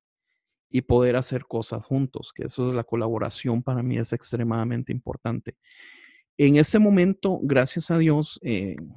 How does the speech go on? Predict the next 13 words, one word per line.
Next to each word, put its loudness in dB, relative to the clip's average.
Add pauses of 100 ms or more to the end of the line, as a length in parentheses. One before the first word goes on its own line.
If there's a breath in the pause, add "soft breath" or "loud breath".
(380 loud breath)
tengo 4
que 0
agradecerle 2
a 4
varios 4
muchachos 4
del 4
grupo, 6
a 0
Ems, 2
a -2
Cristian -2
Penela, 2